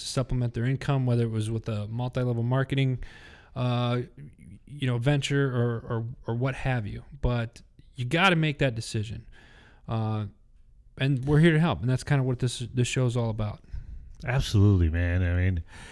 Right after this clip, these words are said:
Speaker 2: it, you know, we, we created this show. Yes, it's, it's for those general people, but,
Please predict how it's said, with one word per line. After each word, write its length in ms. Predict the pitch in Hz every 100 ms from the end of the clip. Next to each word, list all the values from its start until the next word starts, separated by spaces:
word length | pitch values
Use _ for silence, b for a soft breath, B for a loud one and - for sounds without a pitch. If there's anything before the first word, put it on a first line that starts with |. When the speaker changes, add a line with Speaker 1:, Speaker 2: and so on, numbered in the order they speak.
| B B B
Speaker 2:
it, 360 | 135 131 - - - - -
you 140 | 135
know, 80 | 131
we, 200 | 127 170
we 180 | 139 147
created 600 | 147 - 139 147 135 127
this 160 | 113 101
show. 300 | - 107 104
Yes, 380 | 98 113 120 -
it's, 260 | 104 -
it's 200 | 107 98
for 220 | - 127
those 180 | 120 107
general 400 | - 107 107 95
people, 380 | 90 104 98 104
but, 280 | 87 95